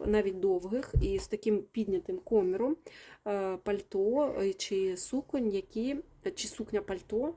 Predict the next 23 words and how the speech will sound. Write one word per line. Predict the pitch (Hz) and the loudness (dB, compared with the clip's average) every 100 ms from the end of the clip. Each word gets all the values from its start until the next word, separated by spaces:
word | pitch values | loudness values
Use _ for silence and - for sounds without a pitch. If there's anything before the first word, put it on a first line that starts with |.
| - | -8
просто | - - | -10 -10
що | - - | -8 -8
воно | 175 190 180 | -4 -2 0
не | 185 | 2
одягається | 190 190 - - - | 2 0 -4 -10 -10
як | 185 | -12
пальто, | - 196 190 302 | -10 -10 -4 -2
а | 254 175 | 0 -4
таким | - - 185 | -8 -6 -6
виглядом | 180 185 196 180 175 175 | -2 0 0 -2 -4 -8
має. | 170 - - - - | -8 -14 -18 -18 -4
Воно, | 208 233 269 208 180 | 2 4 6 4 4
о, | 202 196 185 208 | 0 2 4 2
дуже | 226 247 | 2 2
багато | 196 202 214 220 | 0 2 0 0
з | |
такого, | - - 196 196 - - - | -8 -4 0 0 -2 -16 2
начебто, | 214 220 - - 208 202 190 | 4 4 0 4 6 6 4
зазвичай | 208 202 214 220 214 190 - | 4 4 2 0 0 0 2
тонкого, | 226 220 - 285 269 202 180 170 | 2 2 2 4 6 6 0 -8
порівняно | - 208 202 185 185 180 | -2 2 2 0 -2 -4
з, | - - 185 180 180 - - - | -6 -10 -6 -4 -6 -10 -20 -14
ем, | - 185 180 185 - - | -6 -4 -2 -4 -6 -6